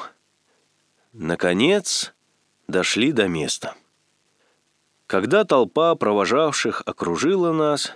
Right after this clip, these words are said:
заняв все свободное пространство на ближайших аллеях и между памятниками, какой-то протокольного вида человек,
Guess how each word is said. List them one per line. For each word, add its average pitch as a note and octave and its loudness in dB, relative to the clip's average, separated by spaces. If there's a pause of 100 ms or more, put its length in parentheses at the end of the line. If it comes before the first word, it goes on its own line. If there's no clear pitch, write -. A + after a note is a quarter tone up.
(120)
заняв G#2+ 0
все B2+ -2
свободное F#2+ 0
пространство F2+ -2 (280)
на F#2 0
ближайших F#2+ 0
аллеях A2 0
и F2 -4
между F2+ 0
памятниками, B2+ -2 (520)
какой-то G3 2
протокольного C#3+ 2
вида B2+ 0
человек, D#3 -2